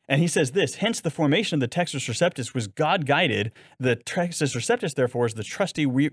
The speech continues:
repro-, trustworthy reproduction of the infallibly inspired original New Testament text." And he says, "In the Textus Receptus, God corrected the few mistakes of any consequence which yet remained in the traditional New Testament text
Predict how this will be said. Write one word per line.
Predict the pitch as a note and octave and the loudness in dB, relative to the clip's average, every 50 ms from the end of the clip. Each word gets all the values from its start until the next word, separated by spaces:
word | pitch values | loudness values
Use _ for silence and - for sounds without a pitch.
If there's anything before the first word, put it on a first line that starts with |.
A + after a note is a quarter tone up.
| - - C3+ | -4 -6 -2
repro-, | B2+ C#3+ D#3 - - E3+ - - B2+ - | 0 0 0 0 -4 -8 -8 -8 -12 -12
trustworthy | - - G#3 G#3+ - - C#3+ C3+ D#3+ G3+ G3+ C#3+ A#2 G#2+ | -4 0 0 0 -2 -2 -4 -2 0 2 2 2 0 0
reproduction | A#2+ C#3 C#3+ - D3+ C3+ C3 B2 B2 - - B2 | 2 0 0 0 -2 0 2 0 0 0 -2 -4
of | A2 G#2 | -2 -2
the | A2 G#2+ | -2 -4
infallibly | G#2 - - A#2+ B2 A#2+ G#2+ A2 A2+ A2 G#2 F2 | -2 0 2 2 2 2 0 0 -2 -4 -2 -4
inspired | G#2+ A2 - B2 A2+ A2+ G#2+ G#2 | -4 -4 -2 0 2 2 2 2
original | G2+ G2+ G#2+ G2+ G2+ G#2+ G#2 | 0 -2 -4 -4 -4 -6 -6
New | G2 G2 | -6 -6
Testament | - A2 G#2 - G2+ G2+ - - | -8 -8 -10 -10 -8 -10 -8 -4
text." | E3 F#3 F3+ D3+ C#3 - - _ _ - - - - - | 0 0 0 0 0 -4 -14 _ _ -20 -20 -16 -8 -2
And | C#3 | 0
he | B2 A#2+ | 0 2
says, | - D3 B2 A#2 - _ - | 2 2 2 0 0 _ -6
"In | G#3 B3 C4 C4+ C#4 C4 - | -2 0 2 2 2 0 0
the | G3 G#3+ | -2 -4
Textus | G3+ - - G#3 G3 - - G3+ - - | -4 -2 -2 -4 -4 -4 -10 -10 -8 -8
Receptus, | F#3+ - - G3 F#3+ - - F#2+ G2+ - - _ - - - - | -6 -2 0 -2 -2 -2 -4 -8 -8 -8 -12 _ -20 -20 -8 -2
God | B2 C#3+ C#3+ D3 C#3 | 2 2 2 2 2
corrected | - - D3 B2+ C3 D#3+ G#3 G3+ - A#3 G3 E3 | 0 0 0 2 4 2 2 0 -2 -8 -6 -2
the | C3+ B2 | -2 -4
few | - _ - D3+ F#3 A3 G#3+ | -4 _ -6 -4 -2 0 0
mistakes | F3 D3+ - - F3 F3 F#3 - - | -2 -2 -2 0 0 0 0 0 -2
of | C#3+ B2 - | -4 -4 -2
any | D3+ E3+ G3 F3+ | -2 -2 -2 -4
consequence | - - F#3 F#3 F3+ - - G#2+ - - G#2+ G2+ G2+ - | -4 -4 -4 -4 -4 -4 -8 -10 -8 -6 -6 -6 -6 -6
which | - A2 G#2 - | -6 -8 -6 -2
yet | A2 A#2+ D3 - - | 0 0 0 2 0
remained | E3 E3 D3+ D3 D3 C#3+ C#3+ | -2 0 2 2 2 2 2
in | C#3 A#2 G#2+ | 2 0 -4
the | G#2 | -4
traditional | - - G#2+ A2 B2 C3 - C#3+ B2+ A#2+ | -8 -10 -6 -4 -4 -4 -2 -2 -4 -2
New | A#2+ A#2+ | -2 -4
Testament | A#2+ C3 B2+ A#2+ - B2+ A#2 A2+ | -4 -6 -10 -10 -8 -8 -8 -6
text | - A#2 G#2+ G2+ F#2+ - - | -4 -2 -2 -2 -2 -6 -14